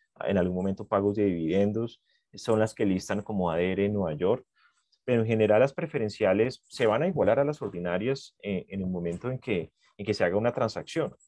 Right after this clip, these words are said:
Eh, y si algún momento, pues, Gilinski quiere tener una mayoría accionaria, va a seguir con las ordinarias,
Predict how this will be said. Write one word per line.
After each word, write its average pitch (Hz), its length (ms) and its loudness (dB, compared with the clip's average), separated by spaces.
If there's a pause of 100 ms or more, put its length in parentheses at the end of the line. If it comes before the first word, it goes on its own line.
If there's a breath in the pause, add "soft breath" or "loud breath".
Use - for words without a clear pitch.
(400)
Eh, 92 280 0
y 90 40 -2
si - 160 -4
algún 90 220 0
momento, 139 460 0
pues, 87 280 -8 (240)
Gilinski 98 460 0
quiere 135 220 6
tener 107 280 4
una 113 120 2
mayoría 110 320 4
accionaria, 131 480 0
va 277 80 -2
a 143 40 -2
seguir 190 320 -4
con 190 120 -2
las 185 120 -2
ordinarias, 113 560 0